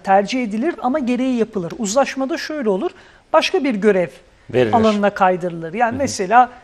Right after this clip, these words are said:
Speaker 1: Melih Gökçek Cumhurbaşkanı Başdanışmanı yapılabilir veya işte daha sonra milletvekili yapılabilir, bilemem. Hani onu da sanki tenzili rütbe değil de taltif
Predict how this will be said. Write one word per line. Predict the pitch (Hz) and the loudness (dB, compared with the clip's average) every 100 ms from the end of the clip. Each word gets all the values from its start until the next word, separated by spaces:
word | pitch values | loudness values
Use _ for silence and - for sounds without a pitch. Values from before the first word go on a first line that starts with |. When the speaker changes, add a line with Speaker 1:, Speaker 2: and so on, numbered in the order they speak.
| _ | _
Speaker 1:
Melih | 233 240 226 | -2 -2 -2
Gökçek | 240 208 - 208 | -4 -2 -4 -6
Cumhurbaşkanı | 214 214 208 202 196 - 196 208 214 _ - | -4 -2 2 2 0 -4 -4 -4 -8 _ 0
Başdanışmanı | 208 - - 202 - 196 196 | 0 0 -4 -4 -4 -4 -2
yapılabilir | 196 190 180 170 160 156 - - - | -2 -2 -6 -6 -8 -12 -16 -20 -18
veya | 214 220 208 196 - - | -6 0 4 4 2 -8
işte | - 190 | -14 -2
daha | 208 | -2
sonra | 202 208 196 | -2 -6 -8
milletvekili | 196 190 208 190 - 170 | -6 -6 -6 -10 -10 -12
yapılabilir, | 170 - 170 156 160 165 | -12 -14 -14 -14 -12 -4
bilemem. | 196 165 147 - - - - - _ _ | -4 -4 -8 -14 -20 -20 -20 -20 _ _
Hani | - 220 220 - | -4 -2 -2 -4
onu | 240 233 220 | 0 2 6
da | 214 208 - _ _ - | 4 4 -4 _ _ -14
sanki | - 190 202 220 208 208 - _ - | -2 -2 -2 0 0 -2 -8 _ -6
tenzili | 202 190 196 208 208 | -4 -2 -2 -4 -4
rütbe | 202 - 214 175 | -6 -6 -6 -4
değil | 240 214 | -4 -4
de | 254 | -6
taltif | - 196 202 | 0 0 0